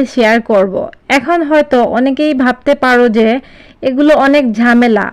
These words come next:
অনেক নিয়ম কারণ মনে হয়, মেনে চলতে হবে, এরকম কিছুই না। Just কয়েকটি নিয়ম তোমরা মেনে চললেই পেতে পারো খুবই স্বাস্থ্য উজ্জ্বল ত্বক। So, হ্যালো ভিউয়ার্স, আশা করছি সবাই ভালো আছো।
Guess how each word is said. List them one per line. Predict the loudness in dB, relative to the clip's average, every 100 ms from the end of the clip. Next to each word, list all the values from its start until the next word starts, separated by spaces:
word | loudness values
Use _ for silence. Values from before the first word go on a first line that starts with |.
| -14 -20 _
অনেক | -4 0 0 0
নিয়ম | 2 4 2 2
কারণ | 0 2 2 2
মনে | 2 2 0
হয়, | 0 -4 -4 -12 -20 -20 -20 -20 _ _
মেনে | 0 2 2
চলতে | 2 0 2 2
হবে, | 2 2 2 2
এরকম | 2 0 0 0
কিছুই | -2 -4 0 2
না। | 2 0 -6 -18 -20 _ _
Just | -2 2 0 -2 0
কয়েকটি | 0 0 0 0
নিয়ম | 0 0 0
তোমরা | 0 0 0
মেনে | 0 0 -2
চললেই | 0 0 0 2 2 2
পেতে | 0 -2 -2 -2
পারো | 0 0 2 2 0 -2 -6 -20 -20 -20 _ -2
খুবই | 0 2 2
স্বাস্থ্য | 0 -2 -2 0 0
উজ্জ্বল | 2 2 0 0
ত্বক। | 0 0 -2 -6 -20 _
So, | -6 -4
হ্যালো | -4 0 0
ভিউয়ার্স, | 2 0 0 -4
আশা | -6 -4
করছি | -2 -4 -4 -2
সবাই | 0 2
ভালো | 2 0 0
আছো। | -2 -2